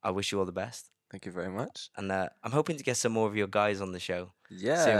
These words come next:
Speaker 1: 'cause I've actually had, like, almost every Dream Boy on my podcast.
Speaker 2: Oh, yeah?
Speaker 1: So I feel like it's only fair for the listeners, 'cause we got a lot of,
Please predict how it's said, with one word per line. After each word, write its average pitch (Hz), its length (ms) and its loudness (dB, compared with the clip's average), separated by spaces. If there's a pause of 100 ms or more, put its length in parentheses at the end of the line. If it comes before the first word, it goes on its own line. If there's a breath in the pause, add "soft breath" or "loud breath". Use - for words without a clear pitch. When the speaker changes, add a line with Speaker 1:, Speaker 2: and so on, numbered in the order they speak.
Speaker 1:
'cause 120 100 2
I've 127 160 8
actually 127 280 2
had, 113 140 0
like, 95 240 0
almost 98 260 -6
every 95 240 0
Dream 95 280 -6
Boy 87 140 -8
on 90 120 -12
my 90 100 -10
podcast. 87 540 -10
Speaker 2:
Oh, 113 120 4
yeah? 110 240 4
Speaker 1:
So 135 140 2
I 107 40 6
feel 110 180 2
like 101 140 2
it's 98 120 -2
only 107 260 0
fair 101 300 0
for 95 160 -4
the 87 80 -8
listeners, 92 440 -4
'cause 92 180 -6
we 110 80 -6
got 139 140 2
a 147 60 -2
lot 131 180 0
of, - 180 -10